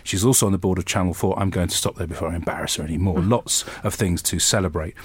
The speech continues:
Speaker 1: We were talking about partnership, M T. Um, we were talking about breaking antediluvian practices and charging clients what they ought to be charged rather than just some notional number based on how much media
Speaker 2: Mm-hmm.
Speaker 1: you actually bought. In the years that led up to you selling,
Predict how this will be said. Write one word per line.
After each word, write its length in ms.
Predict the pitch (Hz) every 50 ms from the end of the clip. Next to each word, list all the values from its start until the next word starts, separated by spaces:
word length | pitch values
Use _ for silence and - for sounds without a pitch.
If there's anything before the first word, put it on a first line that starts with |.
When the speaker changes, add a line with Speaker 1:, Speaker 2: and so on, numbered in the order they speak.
| - - - - - - - - -
Speaker 1:
We 120 | 117 127
were 120 | 131 135 139
talking 560 | - - 175 165 156 - 160 143 139 131 131 -
about 420 | 123 110 - 120 110 107 - -
partnership, 640 | - - 135 120 101 101 101 - - - 90 90 - -
M 120 | 90 85 80
T. 360 | - - 90 87 87 87 - -
Um, 360 | 101 95 90 87 87 87 85 - - - - -
we 100 | - 104
were 120 | 92 95
talking 360 | 95 - 123 104 - - 101 95
about 520 | 92 104 95 92 95 95 - - - -
breaking 320 | 107 101 98 - - 95
antediluvian 680 | 95 92 87 - - 87 - 90 90 90 82 90 87 85
practices 560 | - - 101 - - - 90 - 98 87 90
and 160 | 85 82 80
charging 380 | - 120 101 95 90 - 90 85
clients 280 | - 107 98 95 87
what 120 | - - 110
they 60 | 120
ought 140 | 117 113 -
to 40 | -
be 100 | - 90
charged 300 | - - 98 90 87 -
rather 140 | 107 95 87
than 140 | 92 87
just 160 | 82 - - -
some 220 | 95 90 90 85 - - - - -
notional 360 | - 95 90 87 - 98 92
number 200 | 95 92 90 87
based 280 | 82 90 87 87 - 95
on 60 | 87
how 100 | 90 90
much 240 | 87 90 - - 98
media 360 | 92 92 87 90 87 85 - - -
Speaker 2:
Mm-hmm. 220 | - 101 95 - 95
Speaker 1:
you 160 | 92 90 90
actually 320 | 82 - - - - 87
bought. 480 | 78 - - 120 104 90 90 - - - - - - - - - - - - - -
In 220 | - 156 175 175 170
the 100 | 151 156
years 460 | 147 143 143 143 139 135 131 120 107
that 120 | 120 113
led 220 | - 113 113 110 117
up 200 | 110 - - -
to 140 | - - 110
you 180 | 104 104 101
selling, 680 | 92 - - - 156 131 113 98 85 78 69 - 95